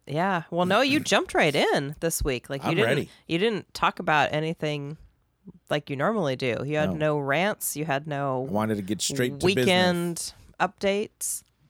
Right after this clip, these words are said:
Speaker 2: Next week, we'll do
Speaker 1: We did
Speaker 2: a
Speaker 1: a lot this
Speaker 2: update.
Speaker 1: weekend. We had a birthday party. Not for us, but for a friend of ours.
Speaker 2: Who?
Speaker 1: Jen.
Speaker 2: Oh.
Speaker 1: We went to a birthday party. We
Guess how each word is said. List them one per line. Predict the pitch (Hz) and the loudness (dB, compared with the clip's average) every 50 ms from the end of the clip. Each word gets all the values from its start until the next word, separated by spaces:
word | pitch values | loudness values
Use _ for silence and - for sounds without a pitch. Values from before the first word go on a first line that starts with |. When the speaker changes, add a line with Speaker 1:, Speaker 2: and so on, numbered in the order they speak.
| _ _ | _ _
Speaker 2:
Next | 104 107 127 135 127 - - 131 | -4 -2 -2 0 0 -2 -2 -2
week, | 120 110 98 - - | -2 -2 -2 -4 -6
we'll | - 95 95 92 87 | -4 -2 0 0 -2
do | 87 180 190 | -2 0 0
Speaker 1:
We | 240 | 0
did | 269 349 392 | 2 2 0
Speaker 2:
a | 415 | 0
Speaker 1:
a | |
lot | 269 196 - - - 170 156 | 2 2 2 2 2 0 0
this | - 208 - - | -2 -2 -2 -2
Speaker 2:
update. | |
Speaker 1:
weekend. | - 156 - - 147 123 113 - - - - - _ _ _ _ _ _ _ _ _ _ _ _ _ _ - | -2 -2 -4 -4 -4 -4 -4 -6 -8 -10 -14 -20 _ _ _ _ _ _ _ _ _ _ _ _ _ _ -6
We | - 185 | -2 -2
had | 208 180 151 | 0 2 2
a | 127 113 - _ _ _ _ _ _ _ _ _ _ _ | 0 0 -2 _ _ _ _ _ _ _ _ _ _ _
birthday | - 190 220 - - 226 220 | 2 2 2 2 0 0 0
party. | 214 - - 220 214 208 208 214 226 247 262 - _ _ _ _ _ _ _ _ _ _ _ _ _ | 0 0 0 0 2 2 0 0 -2 -4 -6 -8 _ _ _ _ _ _ _ _ _ _ _ _ _
Not | - 185 - - | -2 -2 -2 -2
for | - - 113 | 0 0 0
us, | 87 120 120 - - - - _ - | 2 0 0 -4 -6 -12 -12 _ -8
but | 135 - | -8 -8
for | - - 135 135 127 131 | -8 -8 -8 -6 -6 -6
a | 135 | -6
friend | - - 151 131 127 131 | -6 -6 -6 -6 -6 -6
of | 127 | -8
ours. | 127 127 123 127 139 175 - - - - _ _ _ _ | -8 -8 -6 -6 -6 -8 -8 -12 -14 -16 _ _ _ _
Speaker 2:
Who? | - 226 220 143 101 - _ _ _ _ _ _ _ | -6 -4 -2 -2 -4 -6 _ _ _ _ _ _ _
Speaker 1:
Jen. | - 254 339 349 - 131 113 123 - _ _ _ _ - | -6 -4 -2 -2 -2 -2 -4 -8 -14 _ _ _ _ -12
Speaker 2:
Oh. | - 90 165 - _ _ _ _ _ _ _ _ _ _ _ _ _ _ _ _ _ _ | -10 -10 -10 -10 _ _ _ _ _ _ _ _ _ _ _ _ _ _ _ _ _ _
Speaker 1:
We | 151 139 | -12 -10
went | 135 147 - - | -8 -8 -10 -8
to | - 143 | -10 -12
a | 135 | -8
birthday | - - 185 196 - 226 214 | -4 -4 -4 -2 -2 -4 -2
party. | - - 220 214 208 208 208 202 214 233 254 - - _ _ _ _ _ _ | 0 0 0 0 0 0 -2 -4 -4 -6 -8 -12 -20 _ _ _ _ _ _
We | - 147 147 135 127 123 123 123 123 120 120 120 131 - | -4 -4 -2 -2 -2 -4 -4 -4 -6 -6 -6 -8 -10 -14